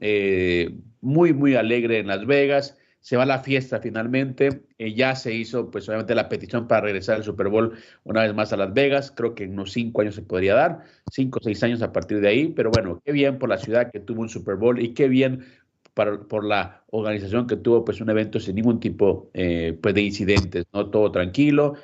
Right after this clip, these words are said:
eh, pues hubo una despliegue de seguridad increíble. Eh, la verdad que sí, nos dejó un gran sabor de boca a toda la gente que estuvimos ahí, a toda la gente que recibimos en Las Vegas,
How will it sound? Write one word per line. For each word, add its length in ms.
eh, 400
pues 200
hubo 260
una 580
despliegue 520
de 60
seguridad 480
increíble. 920
Eh, 600
la 220
verdad 520
que 160
sí, 460
nos 140
dejó 260
un 160
gran 180
sabor 220
de 80
boca 320
a 60
toda 100
la 100
gente 280
que 80
estuvimos 340
ahí, 140
a 80
toda 160
la 40
gente 220
que 80
recibimos 380
en 60
Las 120
Vegas, 320